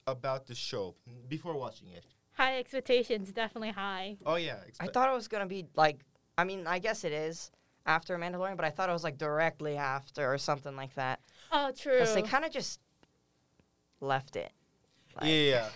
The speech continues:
Speaker 1: Um, uh, one big surprise we had when watching this show is that it kinda takes place two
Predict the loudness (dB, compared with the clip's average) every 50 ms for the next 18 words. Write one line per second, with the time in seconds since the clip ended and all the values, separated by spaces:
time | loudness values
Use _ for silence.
0 | -14 -18 -20 -10 _ -2 -2 -2 -4 -6 -6 -6 -6 -6 -2 -2 -2 -2 -2 -2
1 | -4 -4 -6 -8 -10 -4 0 2 2 2 0 -4 -8 -6 -4 -2 -2 -2 -2 -4
2 | -6 -6 -8 -8 -10 -12 -12 -12 -10 -6 -4 -2 0 0 0 0 0 0 0 0
3 | -2 -4 -10 -8 -6 -6 -4 -4 -4 -6 -8 -10 -12 -12 -8 -4 -2 -2 -2 -2
4 | -4 -10 -14 -14 -12 -10 -8 -6 -6 -4 -4 -6 -6 -8 -10 -12